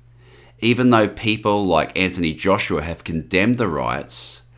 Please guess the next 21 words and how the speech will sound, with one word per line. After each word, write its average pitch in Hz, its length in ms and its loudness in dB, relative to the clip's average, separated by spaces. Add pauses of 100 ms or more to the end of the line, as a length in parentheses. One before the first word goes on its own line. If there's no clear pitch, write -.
(400)
they 95 80 2
have 98 140 2
also 120 540 4
encouraged 90 640 0
African 101 460 -2
Americans 87 640 0
to 87 120 -6
boycott 101 920 -2
businesses 78 640 -6
owned 101 420 0
by 80 180 2
people 87 500 -4
of - 200 -8
paler 90 440 -2
skin 87 420 -2
color. 73 380 -4 (1000)
You 92 120 -2
see, 127 440 0 (200)
because 123 240 -2
this 135 160 2
community 107 760 0